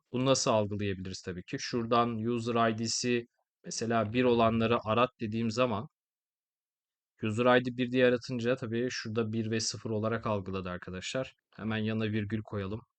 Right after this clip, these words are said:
Bir an şaşırdım ben de. Normalde on tane olması lazım. Yirmi tane gösterdi. Şöyle bir virgül dediğimiz zaman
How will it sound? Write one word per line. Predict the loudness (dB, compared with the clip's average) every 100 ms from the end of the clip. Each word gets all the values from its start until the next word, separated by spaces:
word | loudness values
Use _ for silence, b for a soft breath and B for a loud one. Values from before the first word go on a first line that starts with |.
| -4
Bir |
an | -2 -2
şaşırdım | -4 -6 -4 -2 -2
ben | -2
de. | -4
Normalde | -4 -2 0 0
on | -2 -2
tane | -2 -2 -2
olması | -2 -4 -4 -2
lazım. | -2 -4 -6
Yirmi | -4 -4 -4
tane | -2 -2
gösterdi. | -4 -6 -6 -6 -4 -4 -4 b b -8
Şöyle | -2 0 0
bir | 0 0
virgül | 0 -2 -4
dediğimiz | -2 -4 -4
zaman | -4 -2 -4